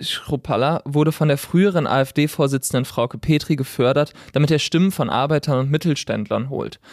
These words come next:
Seine Partei mache Politik, Zitat, „für alle Bürger, die zur Wertschöpfung beitragen und beigetragen haben. Dazu gehören auch die Arbeiter“, sagt er. Dass große der,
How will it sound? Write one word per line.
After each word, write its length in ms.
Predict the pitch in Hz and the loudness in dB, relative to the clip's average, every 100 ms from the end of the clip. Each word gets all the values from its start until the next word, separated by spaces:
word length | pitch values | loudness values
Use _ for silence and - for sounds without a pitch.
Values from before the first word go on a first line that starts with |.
| - | -16
Seine 200 | - 135 | -2 0
Partei 420 | 135 135 139 135 160 | 2 0 2 2 2
mache 220 | 135 143 | 0 -2
Politik, 560 | - 131 123 190 - - _ | 0 -2 0 -2 -2 -20 _
Zitat, 460 | - 139 143 123 - _ _ | -8 -4 0 -2 -2 _ _
„für 140 | - - | -2 2
alle 200 | 180 180 | 2 4
Bürger, 400 | 139 151 156 143 | 2 2 2 0
die 120 | 135 | 0
zur 260 | - 120 | 0 0
Wertschöpfung 640 | 127 143 - 151 - 147 127 | 2 0 0 -2 0 -2 2
beitragen 520 | 120 123 - 131 139 | 0 0 -2 -2 -2
und 140 | 135 | -2
beigetragen 720 | 120 117 135 - 123 127 131 | 0 0 0 -2 -2 -2 0
haben. 360 | 147 160 95 - _ _ - | 0 0 -4 -12 _ _ -2
Dazu 540 | 127 - - 170 180 _ | -2 0 -2 0 -2 _
gehören 420 | 156 147 147 147 - | 0 2 2 0 -2
auch 280 | 123 131 - | 0 0 -2
die 200 | 156 - | -2 2
Arbeiter“, 680 | 180 175 110 - - 151 _ | 2 2 -2 -2 -6 -6 _
sagt 380 | - 139 117 - | -4 -2 -2 -4
er. 260 | 95 98 - _ _ - - - - | -6 -6 -10 _ _ -20 -20 -20 -4
Dass 140 | 139 | -2
große 300 | 165 208 190 | 0 0 2
der, 160 | 151 | 0